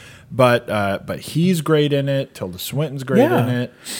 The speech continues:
Speaker 1: Everyone around them is really good, even
Speaker 2: Yep.
Speaker 1: though no one gets too much of a chance to
Speaker 2: Right.
Speaker 1: do all that much. The stories are awesome. Uh, the, the, the lead up is awesome. And,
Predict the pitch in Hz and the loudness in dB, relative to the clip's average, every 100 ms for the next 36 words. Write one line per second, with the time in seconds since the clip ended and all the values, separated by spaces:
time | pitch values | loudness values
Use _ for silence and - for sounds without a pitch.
0 | - 151 175 196 196 147 98 98 123 143 | 2 6 6 6 4 2 0 0 2 2
1 | 143 143 139 139 139 135 139 135 131 117 | 0 0 0 0 0 0 2 0 2 2
2 | 120 117 113 117 117 107 104 - - 127 | 2 2 0 -2 -2 -2 -4 -6 -6 -4
3 | 113 - 85 - - 104 107 101 - _ | -4 -6 -10 -8 -6 -4 -4 -6 -12 _
4 | _ _ - 101 98 120 117 113 110 101 | _ _ -4 -4 0 2 4 4 2 -2
5 | 101 104 101 - - - - - - 110 | -2 -2 -4 -8 -18 -20 -20 -10 -4 -2
6 | - - 143 139 151 151 143 120 - 104 | -2 -2 0 4 4 4 0 -2 -6 -4
7 | 98 98 95 - _ _ _ _ 113 104 | 0 0 -2 -6 _ _ _ _ -4 0
8 | 107 120 143 135 139 139 139 - 98 92 | 0 0 0 0 0 -2 -6 -6 -4 -2
9 | 92 95 101 92 92 - 98 98 95 98 | -4 -4 -4 -4 -8 -12 -4 0 0 -4
10 | - 98 98 104 139 156 160 151 131 - | -8 -4 -4 2 4 4 4 2 -4 2
11 | 131 131 123 135 127 127 127 _ - - | 4 4 2 -2 -2 -4 -6 _ -20 -20
12 | _ - _ _ - 127 123 120 120 120 | _ -20 _ _ -6 -2 2 2 2 0